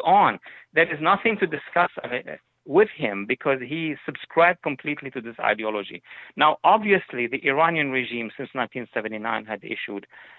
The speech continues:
this, uh, fatwa. And obviously, those who follow the line of Imam Khomeini and his supporters in Lebanon, Hezbollah, will pick and choose any fatwa they want and then would execute it,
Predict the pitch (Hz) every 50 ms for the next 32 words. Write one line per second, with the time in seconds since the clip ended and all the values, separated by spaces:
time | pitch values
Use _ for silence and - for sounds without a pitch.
0 | _ _ 131 - - - - - - 110 98 - - - - - - 185 240 -
1 | - 135 113 101 82 78 - _ - - - - - - _ _ _ - 127 123
2 | 127 - 156 180 190 190 185 175 - 170 147 131 147 151 151 147 - 135 123 -
3 | - - 180 202 185 143 135 131 123 131 131 131 127 120 120 - 110 110 - -
4 | 135 117 117 117 110 107 101 - - - 120 113 110 107 101 98 101 104 156 196
5 | 196 185 170 160 156 - - 110 110 110 107 95 104 - _ _ - - 110 107
6 | 107 107 98 104 98 95 107 113 104 104 98 95 92 90 90 110 110 113 - 104
7 | 104 120 139 - - - - - - - - - - - - - - 127 143 156
8 | 156 156 202 202 202 208 196 190 - 208 208 190 165 135 160 175 180 165 - -
9 | 185 175 - - - 160 175 165 160 160 165 170 180 180 - 180 160 165 151 165
10 | 165 165 165 160 156 156 156 156 147 147 151 - - 185 165 143 131 151 - -
11 | 151 139 120 113 127 131